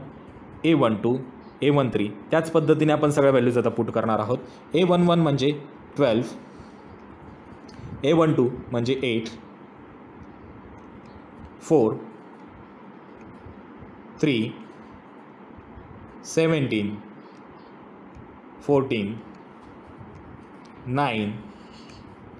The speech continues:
एट आणि नाईन. याचबरोबर आपल्याला A matrix complete झालेला आहे. पुन्हा आपल्याला B matrix करण्यासाठी shift four button press करायचं आहे.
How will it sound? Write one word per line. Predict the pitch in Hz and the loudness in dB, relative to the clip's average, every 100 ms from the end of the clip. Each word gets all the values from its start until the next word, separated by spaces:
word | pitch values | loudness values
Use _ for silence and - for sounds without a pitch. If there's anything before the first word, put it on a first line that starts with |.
| - - - - - | -20 -20 -20 -20 -6
एट | 147 143 117 113 - - - - - - - - - - - - | 0 0 0 -4 -12 -16 -20 -20 -20 -20 -20 -20 -20 -20 -20 -10
आणि | 127 143 | -2 2
नाईन. | 180 123 90 - - - - - - - - - - | 2 0 -2 -6 -14 -20 -20 -20 -20 -20 -20 -14 -2
याचबरोबर | 143 170 170 147 143 - | 0 4 6 6 4 2
आपल्याला | 127 139 143 135 147 | 0 2 2 2 0
A | 151 | 0
matrix | 143 131 143 | 0 0 -2
complete | - 113 123 | -2 -2 -2
झालेला | 113 101 101 | 0 0 0
आहे. | 95 104 147 - - - | 0 -4 -10 -12 -18 -4
पुन्हा | 202 170 127 - - | 2 4 4 -2 -6
आपल्याला | 143 165 156 | 4 4 6
B | 165 | 4
matrix | 180 165 175 - | 4 2 0 2
करण्यासाठी | 160 160 156 107 139 - - - | 2 4 2 0 -2 -6 -14 -10
shift | - 170 147 - - - - - - - - - - | 0 2 2 0 -10 -18 -20 -20 -20 -20 -20 -20 -20
four | - 165 151 | 0 6 6
button | 113 123 120 | 6 2 2
press | 117 110 | 0 0
करायचं | 120 107 95 98 | 0 2 2 0
आहे. | 113 | -2